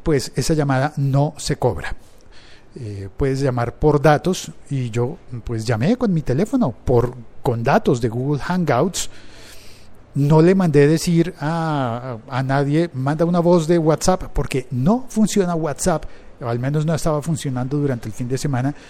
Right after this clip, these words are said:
en Puerto Rico, y no, por lo menos, para la tía. Entonces, no se podía llamar por WhatsApp, no se podía decirle a Google Assistant en el,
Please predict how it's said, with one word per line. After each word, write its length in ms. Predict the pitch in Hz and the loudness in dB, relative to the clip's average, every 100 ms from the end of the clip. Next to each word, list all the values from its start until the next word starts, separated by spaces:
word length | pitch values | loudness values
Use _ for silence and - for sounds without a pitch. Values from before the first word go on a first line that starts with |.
| - - - | -20 -20 -4
en 220 | 131 123 | -2 -2
Puerto 360 | 110 147 - 165 | 2 2 4 4
Rico, 400 | 170 143 165 180 - | 4 2 0 -4 -4
y 100 | 123 | -2
no, 220 | 123 139 | 2 2
por 300 | - - 135 | 0 -6 -4
lo 80 | 127 | -4
menos, 280 | 110 120 - | -4 -6 -6
para 240 | 117 104 | -6 -4
la 120 | 113 | -2
tía. 240 | 175 175 - - - - - - - | 0 0 -2 -8 -18 -18 -16 -16 -10
Entonces, 720 | 131 123 123 113 135 139 131 147 | -8 -4 -4 -2 0 0 0 0
no 140 | 143 | 0
se 120 | 139 | 0
podía 260 | 131 123 123 | -2 -2 -2
llamar 320 | 117 107 107 | -2 -4 -4
por 140 | 113 107 | -4 -2
WhatsApp, 420 | 107 98 151 135 | -2 0 0 2
no 120 | 175 | 2
se 80 | 190 | 2
podía 300 | 190 180 170 | 2 4 4
decirle 460 | 165 - 165 151 160 | 2 2 2 4 2
a 60 | |
Google 360 | 143 180 208 208 | 4 2 4 4
Assistant 640 | - 208 - 220 208 208 - - | 4 0 2 4 4 2 -4 -6
en 200 | 135 123 | -4 -2
el, 280 | 120 117 | -2 -4